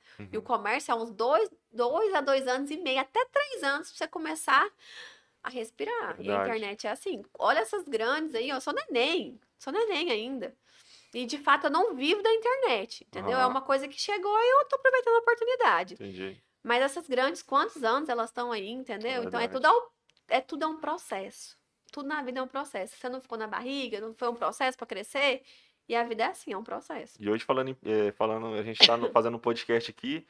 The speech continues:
Speaker 2: O podcast que eu mais admiro, assim, é o Flow Podcast. Ele é um, é um dos maiores do Brasil. Ele que começou com essa onda toda. Todo mundo depois se inspirou nele. Esse, esse esquema de uma mesa, quatro microfones, uma T V ao fundo,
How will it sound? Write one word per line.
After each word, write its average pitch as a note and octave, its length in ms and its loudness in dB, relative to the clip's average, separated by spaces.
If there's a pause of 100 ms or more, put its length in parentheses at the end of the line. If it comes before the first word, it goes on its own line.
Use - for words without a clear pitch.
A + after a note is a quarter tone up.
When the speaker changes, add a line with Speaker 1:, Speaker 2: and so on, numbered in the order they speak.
(360)
Speaker 2:
O - 60 -14
podcast C#3 440 2
que - 60 -2
eu C#3 60 0
mais D3+ 160 2
admiro, D3 340 -4
assim, C#3 180 -4
é C3+ 60 2
o D#3 60 0
Flow D#3 340 0
Podcast. A#2+ 600 2
Ele G#2 80 0
é - 20 4
um, A2+ 340 -4
é G#2+ 60 -2
um G#2+ 140 -4
dos A2 120 -14
maiores A2+ 400 2
do G#2+ 60 -14
Brasil. G#2+ 480 2
Ele B2 140 -2
que - 100 -18
começou G3+ 340 0
com F#3+ 80 -2
essa F#3 220 2
onda G3+ 220 0
toda. A2 400 0
Todo E3+ 200 -2
mundo E3 180 -4
depois D3+ 360 0
se - 60 -8
inspirou D#3+ 320 -2
nele. B2+ 240 2
Esse, B2 200 -6
esse A#2+ 200 -2
esquema C#3 340 0
de C3+ 140 -6
uma C3 160 0
mesa, A#2 340 0
quatro B2 320 2
microfones, A#2+ 460 -2
uma A2+ 100 -2
T A#2 140 -2
V A2+ 120 -2
ao A#2 120 4
fundo, D3 520 -10